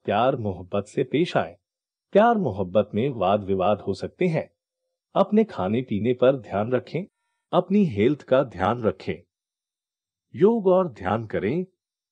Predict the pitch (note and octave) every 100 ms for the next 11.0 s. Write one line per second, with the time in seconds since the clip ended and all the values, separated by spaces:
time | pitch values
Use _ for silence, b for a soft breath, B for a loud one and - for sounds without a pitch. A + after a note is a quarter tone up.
0 | _ _ _ _ _ _ G#2+ F#3 G3 G#3+
1 | G3 B2+ F#2 G2+ A#2+ B2 B2 - F2+ F#2+
2 | - F2+ G#2 - G#2 F2 E2+ G#2 C3+ D2+
3 | F2 F2 D3+ D3+ D3+ C3+ A#2+ F#2 E2+ D#2+
4 | - _ _ _ _ _ _ _ _ _
5 | _ _ - F#3+ G#3 B3 G#3 C#3+ E3+ F3+
6 | F3+ G3+ D#3+ - A2 - G2 F#2+ A2+ G#2+
7 | A2+ - G2 F#2 G2+ A2 C#3+ B2+ D#3+ B2+
8 | E2 _ _ _ _ _ - D3+ D#3 F#3
9 | F#3 G2+ E2+ F#2+ - C#3 C#3+ D3+ A#2+ C3+
10 | D3+ A2+ G2+ A#2+ - G2+ F#2 F#2+ D3 A#2+